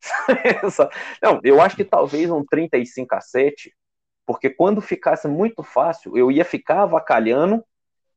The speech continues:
e aí eu sofreria um fumble. Porque eu me conheço,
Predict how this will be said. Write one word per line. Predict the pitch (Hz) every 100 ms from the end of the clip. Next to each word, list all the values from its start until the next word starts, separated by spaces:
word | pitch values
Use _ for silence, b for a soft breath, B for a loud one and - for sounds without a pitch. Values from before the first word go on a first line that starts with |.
| -
e | 143
aí | 147
eu | 170 165
sofreria | 170 - 151 147
um | 135
fumble. | 113 107 101 - _ _ _ _ _ _ _ _ _ _ _
Porque | _ 415
eu | 403
me | 359
conheço, | 240 208 226 226 -